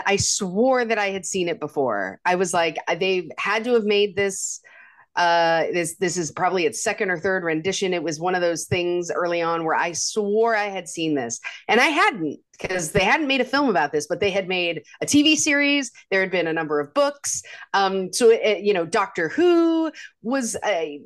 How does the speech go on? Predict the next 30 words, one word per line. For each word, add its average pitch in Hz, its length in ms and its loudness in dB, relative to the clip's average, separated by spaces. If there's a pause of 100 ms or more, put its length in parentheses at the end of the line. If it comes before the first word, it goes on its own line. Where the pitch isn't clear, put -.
(120)
I, 175 240 0
I 208 60 4
don't 220 80 6
wanna 214 160 4
say 170 180 0
a 156 60 0
knockoff 240 440 0
of 202 160 -4
this, 202 200 0
but 202 120 -4
there 190 140 0
are 180 60 -4
certainly 247 520 0
a 208 60 0
lot 190 180 0
of 190 80 -10
things. 196 240 -4
If 165 80 -8
you're 180 140 0
a 175 40 -2
Doctor 185 280 -2
Who 185 160 -2
fan, 175 340 -2
you're 165 140 -2
gonna 175 160 -2
identify 165 500 -2
with 151 160 -4
a 156 40 0
lot 160 200 2
of 147 120 -6